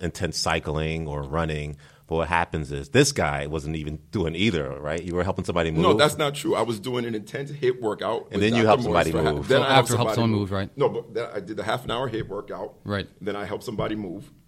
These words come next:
Speaker 2: and then I had the worst pain in my back I ever had in my life.
Speaker 1: But this, this extreme
Speaker 2: Correct.
Speaker 1: activity can lead to muscle breakdown.
Speaker 2: Yes.
Speaker 1: And that can get into your bloodstream and
Speaker 3: Into the
Speaker 1: damage your
Speaker 3: kidneys.
Speaker 1: kidneys
Speaker 3: Right.
Speaker 1: and go into kidney failure, get really dehydrated.
Speaker 2: Yeah.
Speaker 1: So,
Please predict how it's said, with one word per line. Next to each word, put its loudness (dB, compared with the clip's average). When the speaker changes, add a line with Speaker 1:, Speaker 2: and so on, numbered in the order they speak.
Speaker 2:
and -4
then -4
I -6
had -8
the -8
worst -6
pain -4
in -8
my -8
back -6
I -8
ever -6
had -8
in -10
my -10
life. -12
Speaker 1:
But -4
this, -2
this -4
extreme 0
Speaker 2:
Correct. -8
Speaker 1:
activity 0
can -4
lead -2
to -4
muscle 0
breakdown. -8
Speaker 2:
Yes. -10
Speaker 1:
And -4
that 0
can -2
get 0
into -6
your -4
bloodstream -4
and -6
Speaker 3:
Into -16
the -6
Speaker 1:
damage -2
your 2
Speaker 3:
kidneys. 4
Speaker 1:
kidneys 2
Speaker 3:
Right. 0
Speaker 1:
and 0
go 2
into -4
kidney -4
failure, -2
get -12
really -4
dehydrated. -4
Speaker 2:
Yeah. 0
Speaker 1:
So, -6